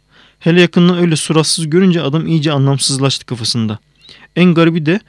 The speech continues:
Duru arabasına binip uzaklaşacakken emlakçının Can Mana'nın kartını kendisine getirmesiydi. Yoksa o emlakçı değil miydi? Her neyse, adamın bir şeyiydi işte. Belki de yardımcısı. Çantasının içine attığı kartı aldı eline. Dikkatle baktı.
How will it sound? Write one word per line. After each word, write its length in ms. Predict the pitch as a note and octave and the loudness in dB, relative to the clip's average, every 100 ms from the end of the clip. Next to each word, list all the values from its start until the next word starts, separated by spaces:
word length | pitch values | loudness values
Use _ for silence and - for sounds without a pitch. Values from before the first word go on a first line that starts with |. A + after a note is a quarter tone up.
| _ _ - | _ _ -2
Duru 160 | C#3+ E3+ | 0 2
arabasına 520 | C#3+ C3+ C3+ D3+ C#3+ | 0 0 0 0 0
binip 220 | D#3 D#3 | 0 -2
uzaklaşacakken 760 | C3 C3+ C#3 C3 C#3 C#3 D#3 F3+ | -4 -2 -4 -4 -4 -4 -6 -6
emlakçının 560 | C#3 C3+ C3+ - C#3+ G3 - - _ | -2 0 -2 -2 -2 -2 -6 -20 _
Can 160 | - C3+ | 0 2
Mana'nın 440 | C3+ C#3+ E3+ C3 | 2 2 2 0
kartını 460 | B2 C3 A#2+ C3+ D3+ | -2 -4 -4 -2 -4
kendisine 460 | - B2+ B2+ D3 C#3+ | -2 -2 -2 -2 -2
getirmesiydi. 680 | B2 - B2 A2+ A2+ G#2+ - _ _ _ - _ | -4 -2 0 0 -4 -8 -12 _ _ _ -20 _
Yoksa 300 | C#3+ C#3+ G3 | -2 0 -2
o 160 | F#3+ F#3+ | 2 4
emlakçı 440 | F3 D3 - D3+ | 4 2 -2 -4
değil 160 | D3 D3 | 0 2
miydi? 320 | A2+ G#2+ A2+ _ _ _ _ _ | 0 -2 -8 _ _ _ _ _
Her 220 | E3+ F#3 | 0 2
neyse, 260 | C3 - A2 _ _ C#3+ | 2 0 -8 _ _ -4
adamın 340 | C#3 D#3+ E3 | -2 -2 -2
bir 60 | D#3+ | -2
şeyiydi 400 | - D3+ C3 A2+ | 0 0 0 -2
işte. 260 | - A#2+ - _ _ - _ | -4 -6 -12 _ _ -20 _
Belki 260 | D#3+ E3+ D#3+ | 0 0 0
de 60 | E3 | 2
yardımcısı. 600 | C#3 C3 C3 A#2+ - A2+ _ _ _ | 2 2 0 -2 -4 -8 _ _ _
Çantasının 580 | - D3+ C#3+ D#3 E3+ F#3+ | -2 -2 0 -2 0 0
içine 300 | C#3 - D#3 | -2 -4 -2
attığı 340 | C#3 - C3+ B2 | -4 -6 -6 -4
kartı 440 | C3+ A#2+ - F3+ - | -4 -4 -6 -10 -4
aldı 300 | C3 A#2+ A#2+ | -2 0 0
eline. 260 | A2 G#2+ - _ - - - | 0 -2 -6 _ -20 -14 -12
Dikkatle 500 | C#3+ D#3 D3 D3+ B2+ | -6 -4 -2 -2 -2
baktı. 340 | A#2+ - A2 | -2 -4 -12